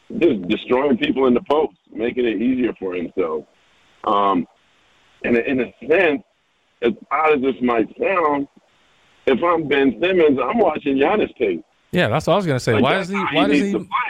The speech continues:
Speaker 2: why does he do that? He's got a-, almost the same body in the game.
Speaker 1: Yeah, just,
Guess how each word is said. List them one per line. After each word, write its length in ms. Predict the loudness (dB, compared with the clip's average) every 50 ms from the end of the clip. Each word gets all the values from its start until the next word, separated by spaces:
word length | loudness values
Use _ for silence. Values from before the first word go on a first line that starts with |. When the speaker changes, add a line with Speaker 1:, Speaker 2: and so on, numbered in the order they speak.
| -8 -14 _ _ _
Speaker 2:
why 140 | -2 -2 -2
does 120 | -2 -2 -2
he 160 | -2 -2 0
do 80 | 0 0
that? 80 | 0 0
He's 140 | 0 -2
got 200 | -2 -2 -2 -2 -6 -12 -10
a-, 40 | -8
almost 440 | -8 -4 0 0 0 0 0 -2 -4
the 60 | -4
same 280 | -2 0 -2 -2 0 0
body 360 | -2 -2 -2 -4 -4 -2 -4
in 100 | -4 -4
the 60 | -4
game. 340 | -2 -2 -2 -2 -6 -8 -10 _ _ _ _ _ _ _ _ _ _ _ _ _ _ _ _ _ _ _ _ _ _
Speaker 1:
Yeah, 320 | 0 2 2 2 2 0
just, 280 | 2 2 2 2 2